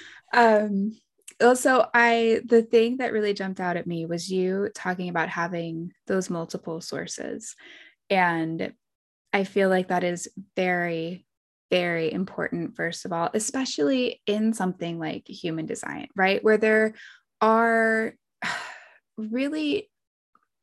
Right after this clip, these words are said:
it's different than it is something like math, right? In math, two plus two equals four. Like, we have proofs, we can do that physically, we can see it. That is concrete, that's logic. When it comes to things like human design,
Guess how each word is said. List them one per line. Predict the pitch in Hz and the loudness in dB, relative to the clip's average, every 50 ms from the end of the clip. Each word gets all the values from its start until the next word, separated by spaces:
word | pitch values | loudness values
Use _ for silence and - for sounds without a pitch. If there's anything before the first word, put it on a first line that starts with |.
| _ _ _ _ 247 - - - - _ - - - - - _ | _ _ _ _ -8 -8 -8 -12 -16 _ -20 -20 -20 -20 -4 _
it's | - 269 - - | -2 -2 0 0
different | - 320 302 - 294 262 - | -2 -2 0 2 2 2 4
than | 233 226 214 | 4 4 4
it | 202 - - 202 | 4 4 4 4
is | 202 196 | 2 4
something | - 202 185 - 185 | 2 0 -2 -2 -4
like | 175 175 180 - | -4 -4 -4 0
math, | 180 147 - - - - - | 2 2 2 2 -2 -6 -2
right? | 214 208 196 202 202 - | 0 2 4 4 4 2
In | - 233 240 247 | 2 2 4 4
math, | 247 247 247 254 254 - | 4 4 4 2 0 -4
two | - - 262 233 | -4 -2 -2 -2
plus | - 269 226 226 - | 0 0 -2 -2 2
two | - 214 190 180 - | 2 2 2 2 2
equals | 185 180 - 175 170 170 | -2 -2 -2 -4 -6 -4
four. | - - 143 - - 180 - | -4 -2 -2 0 0 0 2
Like, | - 175 185 - | 0 0 2 0
we | 214 196 190 233 233 247 | 0 2 4 4 4 4
have | 233 226 202 190 190 - - | 4 4 2 2 2 -4 -6
proofs, | - - 254 254 262 269 269 - - | 0 2 2 4 4 2 0 0 2
we | 208 214 | 2 2
can | 214 240 202 196 | 4 2 2 2
do | 196 196 190 190 | 0 0 0 0
that | 185 180 180 - - _ _ - | 2 0 0 -2 -6 _ _ -4
physically, | 294 277 269 277 269 269 - 254 247 233 | -2 -2 0 0 0 0 0 2 2 2
we | 214 208 208 | 2 0 0
can | - 220 208 190 190 | -2 -6 -8 -6 -6
see | - - - - 262 262 262 | -6 -4 -2 0 2 4 4
it. | 254 247 - - | 4 2 2 2
That | 233 233 233 214 | 2 4 4 4
is | 202 196 202 | 2 2 0
concrete, | - - - 208 196 190 185 185 - - 160 156 - | -6 -6 -4 -2 -2 -2 -2 -4 -2 0 0 2 2
that's | - 180 180 - | 2 0 0 -2
logic. | - 180 165 127 - - - 107 90 - - _ _ _ - - - - - - - _ _ _ _ _ _ _ _ - | -2 -2 0 0 0 -2 -6 -8 -10 -10 -14 _ _ _ -20 -20 -20 -20 -20 -20 -20 _ _ _ _ _ _ _ _ 0
When | 240 233 | 2 4
it | 151 - | 2 2
comes | - 262 247 262 269 | 2 2 2 2 2
to | - 302 | 2 0
things | - 269 247 247 240 - | 0 0 0 0 0 0
like | 220 208 208 | -2 -2 -2
human | - - 214 208 202 196 | -2 0 0 0 2 0
design, | 190 190 180 185 170 170 165 160 156 156 - 147 | 0 0 0 0 0 0 0 0 -2 -2 -4 -8